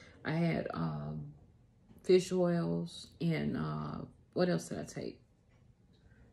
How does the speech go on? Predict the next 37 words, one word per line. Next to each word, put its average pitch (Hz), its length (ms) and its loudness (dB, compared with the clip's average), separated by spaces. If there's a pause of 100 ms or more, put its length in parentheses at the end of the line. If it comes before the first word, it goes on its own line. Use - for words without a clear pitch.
(120)
I 170 80 -4
think 220 260 8
I 175 80 6
took - 300 4
a 156 60 0
vitamin 151 500 2
B 160 180 4
complex 156 640 0
with - 120 -2
a 80 60 -2
C 160 400 2
and - 100 -2
a 170 40 -4
fish - 360 -2
oil 117 340 0 (140)
earlier. 143 460 2 (720)
But, 147 300 2
uh, 151 400 0
my 180 200 6
fast 220 480 4
has 170 140 2
been 160 200 2
doing 156 520 2
great, 196 340 6
guys. 160 320 2
I've 160 140 4
had 165 260 4
nothing 175 360 4
to - 180 -2
eat. 214 340 2 (360)
The - 100 0
fast 175 500 4
lasts 170 400 4
until 170 300 0
ten 175 340 2
thirty 202 340 6
tonight. 208 600 2